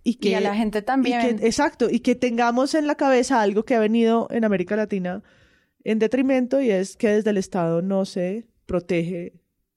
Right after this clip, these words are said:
Speaker 1: la libertad de expresión ni la libertad de prensa. No hay un discurso que lo, que lo abrace, al revés. Hay un discurso del, del poder que es de prensa mentirosa, prensa, ¿no? Y ahí hacemos eco de todas las sabatinas y los programas de horas de televisión que se han dado todos los presidentes de, de la derecha y de la izquierda,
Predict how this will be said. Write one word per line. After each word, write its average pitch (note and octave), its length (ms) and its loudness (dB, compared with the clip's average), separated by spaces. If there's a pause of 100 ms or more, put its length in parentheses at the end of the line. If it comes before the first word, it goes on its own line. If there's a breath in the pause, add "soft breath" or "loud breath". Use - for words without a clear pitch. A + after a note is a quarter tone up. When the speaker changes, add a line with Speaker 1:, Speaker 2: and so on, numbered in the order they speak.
(200)
Speaker 1:
la F#3+ 180 0
libertad D#3 300 -4
de - 60 -8
expresión B3+ 480 -6
ni A#3+ 80 -2
la F3+ 100 -4
libertad D#3 320 -8
de - 60 -10
prensa. C#4+ 220 -2
No F#3+ 100 0
hay A3+ 100 4
un B3 80 2
discurso F4 640 2 (1000 soft breath)
que A3+ 180 2
lo, F3 460 2 (420)
que G3 160 0
lo F#3 240 4
abrace, A#3 480 2 (100)
al G#3+ 120 0
revés. G3+ 460 0 (100)
Hay F3 160 -4
un F#3 80 -4
discurso A#3+ 560 0
del, A#3+ 160 2
del A#3 160 2
poder A#3+ 440 2 (380 soft breath)
que F#3 460 0
es E3+ 100 -2
de E3+ 100 -2
prensa A#3+ 680 2
mentirosa, A3+ 880 2
prensa, G#3+ 360 0
¿no? A#3+ 160 2
Y A#3 160 0
ahí F3 220 0
hacemos G3+ 380 -2
eco G#3+ 200 -2
de A3 60 2
todas F3+ 220 0
las E3+ 120 -2
sabatinas G3+ 640 -2
y G3 60 -4
los G#3+ 140 -2
programas E3 420 -2
de G3 100 2
horas F3 240 4
de G3+ 80 2
televisión F3 460 -2
que F3 100 -6
se G3+ 80 -4
han F#3 80 0
dado F#3+ 220 2
todos A#3 260 2
los A#3+ 100 0
presidentes F#3+ 500 0
de, G3+ 180 -2
de F#3 160 0
la D#3+ 80 2
derecha E3 260 0
y - 20 2
de C#4 60 2
la B3+ 80 4
izquierda, A3 440 0